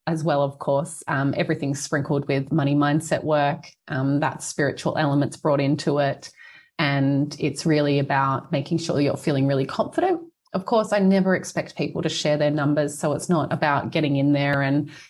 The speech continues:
you know, getting naked. Well, I always think that showing your financials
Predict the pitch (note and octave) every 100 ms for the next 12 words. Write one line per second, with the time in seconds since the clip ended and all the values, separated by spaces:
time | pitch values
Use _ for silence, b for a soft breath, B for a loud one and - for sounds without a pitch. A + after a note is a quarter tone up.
0 | _ E3+ C#3+ C#3+ D#3 D#3 C#3+ C#3 C3+ -
1 | C#3 C#3+ - _ - - D3+ C3+ C#3 C3
2 | C#3 C3 - - C#3+ C#3+ C#3+ C#3+ C#3+ C3+
3 | - D3+ D3 D3